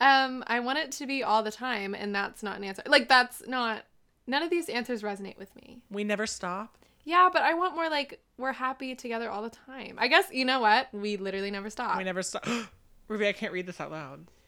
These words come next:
Speaker 1: <laughs> I can't. Wait, mine's
Speaker 2: Oh
Speaker 1: kinda
Speaker 2: my
Speaker 1: true.
Speaker 2: God.
Speaker 1: And he, it has a picture of Jason Momoa. I'm taking it. I'm taking this. I'm eating it up. What's yours? Can you tell me what yours is, please? <laughs>
Speaker 2: Yeah, but we're gonna have to talk about this.
Speaker 1: Okay, well, first, can I read you mine? Because I have some signs
Speaker 2: Yes.
Speaker 1: in here. You got,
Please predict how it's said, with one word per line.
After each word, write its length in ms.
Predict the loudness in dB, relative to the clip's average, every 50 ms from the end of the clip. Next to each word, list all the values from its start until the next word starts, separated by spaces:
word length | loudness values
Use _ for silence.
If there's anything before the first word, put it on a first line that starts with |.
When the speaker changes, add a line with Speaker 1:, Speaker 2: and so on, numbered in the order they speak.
| _ _
Speaker 1:
<laughs> 320 | _ _ _ _ _ 6
I 60 | 6
can't. 760 | 6 6 4 2 6 8 10 10 10 8 6 0 -14 -8 2
Wait, 240 | 6 6 6 6 6
mine's 220 | 4 2 4 6 8
Speaker 2:
Oh 40 | 8
Speaker 1:
kinda 120 | 10 10
Speaker 2:
my 80 | 8 8
Speaker 1:
true. 100 | 8 8 10 10
Speaker 2:
God. 140 | 10 8 6
Speaker 1:
And 80 | 4 4
he, 60 | 4
it 120 | 6 6 8
has 160 | 8 8 8
a 60 | 6
picture 220 | 4 2 2 0 0
of 60 | 2
Jason 260 | 2 0 0 0 0
Momoa. 320 | 2 4 6 8 8 8
I'm 160 | 6 6 2 -2
taking 400 | -2 0 0 0 2 2 0 0
it. 80 | 0 0
I'm 140 | -2 -4 -4
taking 520 | -6 -4 0 0 0 0 0 -4 -4 -4
this. 200 | -4 -4 -6 -6 -8
I'm 140 | -8 -8 -6
eating 260 | -6 -4 -4 -2 -4
it 80 | -4 -6
up. 260 | -6 -6 -8 -10 -16 _ _ _ _ _ _ _ _ _ _ _ _ _ _ _ _
What's 240 | -4 -4 -4 -4 -4
yours? 240 | -4 -4 -4 -4 -6 -8
Can 120 | -8 -8
you 80 | -8 -6
tell 140 | -6 -8
me 100 | -8 -6
what 100 | -8 -8
yours 220 | -8 -8 -10 -10 -12
is, 160 | -12 -14 -10
please? 500 | -8 -6 -2 -2 -2 -2 -4 -10 -16 -18 -18 -18 -12 -10
<laughs> 80 | -10 -10 -10 -14 -12 -4
Speaker 2:
Yeah, 280 | 2 4 4 4 4 4
but 240 | 4 2 2 2 -2 -10 -14 -6
we're 140 | -2 0 4
gonna 180 | 4 6 6 6
have 140 | 4 4 2
to 80 | 2
talk 240 | 4 6 6 6 6
about 220 | 4 4 4 4
this. 100 | 2 2 2
Speaker 1:
Okay, 140 | 2 2 2
well, 140 | 2 2
first, 240 | 4 4 4 4 4
can 100 | 2 2
I 60 | 2
read 180 | 2 0 -2 -2
you 80 | -2 -2
mine? 240 | 0 0 0 0
Because 260 | -2 -4 -6 -6 -6 -4
I 80 | -2
have 160 | 0 -2 -2
some 160 | -2 -2 -6 -6
signs 300 | -6 -8 -12 -10 -4 0
Speaker 2:
Yes. 640 | 2 2 4 2 0 -2 -4 -6 -6 -8 -10 -12 -10 -6
Speaker 1:
in 80 | -2
here. 80 | 0 0
You 60 | 4
got, 320 | 8 8 10 10 8 6